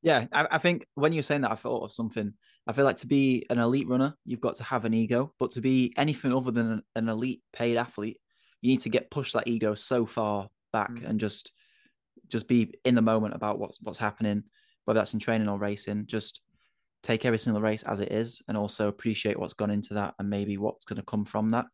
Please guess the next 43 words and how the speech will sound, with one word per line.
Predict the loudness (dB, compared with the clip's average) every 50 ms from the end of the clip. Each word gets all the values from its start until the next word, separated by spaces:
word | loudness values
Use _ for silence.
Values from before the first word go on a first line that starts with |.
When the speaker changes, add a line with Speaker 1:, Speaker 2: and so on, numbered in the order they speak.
| _ _ _ _ _ _
Speaker 1:
and | 0 2 4
not | 4 2 0 -2
just, | -2 -2 -2 -2 -4 -8 -12 -14 -18 _ _ _ _ _ _ _ _ _
"This | -2 -2 0 -2
is | -2 -4
the | -4 -4
time, | -2 -2 -2 0 0 -2 -4 -6 -12 _ _ _ _ _ _ _ _ _ _ _ _ -6 -4
it | -4 -2
means | -2 -4 -4 -4
this." | -4 -6 -6 -6 -8 -10 -10 _ _
It | -10 -10 -8 -6
should | -4 -4 -4 -2
be, | -2 -2 -2 -2 -4 -8 _ _ _ _ _ _ _ _ _ _ _ _ _ _
"This | -4 -4 -4 -2
is | -2 -2
what | -2 -2
I've | -2 -2 -2
done, | -2 0 0 0 0 -2 -6 _ _ _ _ _ _ _ -8
this | -8 -8 -6 -6
is | -6 -6
where | -4
I'm | -4 -4
gonna | -6 -6 -4
go | -4 -4 -2 -2
now." | -2 -2 -4 -6 -6 -8
It's | -8 -2 2
always | 4 6 6 4 4
just | 0 -4 -6
a | -8
process. | -4 -2 0 0 0 0 -4 -4 -4 -6 -10 -16 _ _ _ -16 -16 -16 -20 -10 _
Speaker 2:
That's | 0 2 2 4
Speaker 1:
It's | 4
Speaker 2:
why | 2
Speaker 1:
not | 4 4
like | 2 0 0
a | 0
Speaker 2:
cross | -2
country's | 0 0 0 0 0 0
Speaker 1:
straight | 0 0 0 2
Speaker 2:
the | 2
Speaker 1:
line. | 2 2
Speaker 2:
goat, | 2 -2
mate, | -4 -6 -8 -8 -10